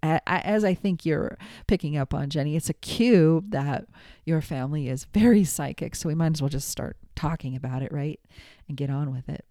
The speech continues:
So defining it, normalizing unseen energy, you know,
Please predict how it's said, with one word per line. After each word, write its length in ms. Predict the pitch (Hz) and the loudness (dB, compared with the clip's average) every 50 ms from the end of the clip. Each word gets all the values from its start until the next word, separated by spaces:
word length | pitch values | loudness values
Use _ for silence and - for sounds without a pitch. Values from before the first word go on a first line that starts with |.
| - - - - - - | -20 -20 -18 -20 -18 -4
So 120 | - 220 | -2 0
defining 500 | 202 220 - 247 220 220 220 214 214 208 | 0 0 0 0 0 2 2 2 2 2
it, 180 | 214 202 - - | 2 2 0 0
normalizing 1040 | 170 170 165 170 165 160 165 170 175 175 175 175 175 180 170 - 185 180 180 180 - - | -2 0 2 2 2 2 2 0 0 0 0 0 0 0 0 0 0 0 0 -2 -2 -2
unseen 480 | 165 165 170 170 - - 175 175 170 | 0 0 0 0 -2 -2 -2 -2 -2
energy, 800 | 151 - 156 160 165 170 165 165 170 175 180 180 185 202 196 190 - | -2 -2 -2 0 0 -2 -2 -2 -2 0 0 0 0 -2 -4 -4 -6
you 80 | 165 | -4
know, 260 | 143 135 143 156 175 | -2 -2 -2 -2 -4